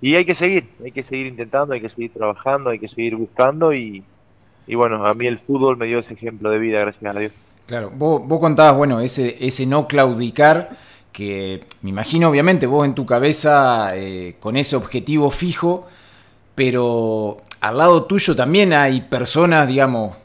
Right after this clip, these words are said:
Speaker 2: una esposa, hay hijos que por ahí, viste, vos decís, "Bueno, <laughs> mi objetivo es este", pero entre comillas, por ahí estoy, eh, quitándole tiempo a ellos, perjudicándolo de alguna manera. ¿Cómo, cómo lo manejaste a eso?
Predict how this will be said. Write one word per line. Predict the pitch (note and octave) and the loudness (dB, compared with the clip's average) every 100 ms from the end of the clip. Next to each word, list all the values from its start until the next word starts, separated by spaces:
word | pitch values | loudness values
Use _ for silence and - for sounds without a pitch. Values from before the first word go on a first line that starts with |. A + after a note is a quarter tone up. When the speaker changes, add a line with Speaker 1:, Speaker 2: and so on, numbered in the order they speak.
| - | -16
Speaker 2:
una | G2+ G#2 F#2+ | -10 -10 -10
esposa, | - F#3 F#3+ E3+ - C3 A#2 A2+ | -2 2 4 2 0 -2 0 -2
hay | B2 E3 | -2 -2
hijos | F#3+ F3+ E3 | 0 0 0
que | B2+ A2+ | -2 -6
por | A#2 A2 | -4 -2
ahí, | C3+ E3 D3+ | 0 0 0
viste, | C#3+ C#3 C3+ | -2 -4 -4
vos | C3 | -4
decís, | C3+ C3 | -4 -2
"Bueno, | F3 G2 - - | -2 -2 -10 -12
<laughs> | - - | -8 -4
mi | C#3 A#2+ | -2 0
objetivo | C3 - A#2+ F#3+ F#3+ D#3+ | -2 -2 -6 -2 2 6
es | G3 | 6
este", | F#3+ | 4
pero | D#3 B2 A#2 A2 G#2+ G#2 - _ - | 2 0 0 0 -2 -6 -14 _ -10
entre | A#2+ A#2+ B2 | -8 -6 -6
comillas, | B2 E3+ - D#3+ | 0 2 6 6
por | - B2+ | 4 4
ahí | D#3 | 4
estoy, | D#3 D#3+ D#3 G2+ - - | 4 2 0 -2 -18 -12
eh, | B2 A#2 A2+ A2+ G#2+ - | -6 -2 -2 -2 -4 -6
quitándole | C3 D#3+ D#3 C#3+ | 2 4 6 4
tiempo | C#3 C#3 B2+ B2 | 4 4 4 6
a | |
ellos, | D#3+ F#3 E3+ D3 | 8 8 6 2
perjudicándolo | - B2+ A2+ - B2 A2 G#2+ D#3+ D#3 C3+ D3+ C#3+ | -4 -8 -8 -8 -6 -4 4 6 6 6 6 6
de | C3+ | 4
alguna | C3+ C3+ B2 | 2 0 0
manera. | B2+ E3+ D#3+ D3+ - - - - | 2 2 4 2 0 -14 -8 0
¿Cómo, | F3+ F#3+ F#3 | 4 4 4
cómo | F#3 F#3 | 4 6
lo | F3+ | 8
manejaste | D#3+ C#3+ - C#3+ C3 B2 | 6 4 6 4 4 2
a | |
eso? | B2 A#2+ F#2+ | 2 -2 -8